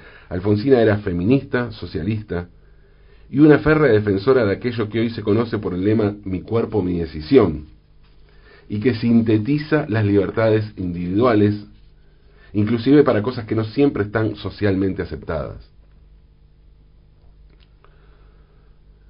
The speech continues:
A mediados de mil novecientos treinta y ocho se publicó su libro Mascarilla y Trébol, además de una antología poética con sus poemas preferidos. La escritura de esos libros le demandó varios meses,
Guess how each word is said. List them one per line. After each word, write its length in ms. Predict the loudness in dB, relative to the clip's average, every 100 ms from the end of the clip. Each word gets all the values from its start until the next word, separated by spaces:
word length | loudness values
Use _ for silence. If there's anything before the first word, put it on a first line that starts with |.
| -14
A 100 | -4
mediados 460 | 0 2 4 4 4
de 80 | 2
mil 160 | 2
novecientos 420 | 4 4 2 -2 -4
treinta 300 | -4 -4 -2
y 80 |
ocho 440 | 0 -2 0 -2 -2
se 100 | -8
publicó 360 | -8 -8 -4 -4
su 140 | -2
libro 240 | 0 0
Mascarilla 480 | 0 -4 -6 -6 -4
y 60 | -6
Trébol, 480 | -4 0 2 2 0
además 320 | -6 -4 -2
de 80 | 0
una 140 | 0
antología 580 | 0 0 -2 0 0 -2
poética 460 | 0 -2 -2 -6 -6
con 160 | -8
sus 100 | -10
poemas 300 | -6 -2 -2
preferidos. 680 | -2 -6 -6 -8 -8 -10 -14 -20 -20 -20 -20 -8
La 80 | -4
escritura 420 | -2 -2 0 2
de 60 | 2
esos 220 | 2 -2
libros 480 | 0 0 0 -2 -8 -20 _
le 140 | -4 -2
demandó 320 | -2 0 0
varios 300 | 0 0 0
meses, 460 | 2 0 -2 -6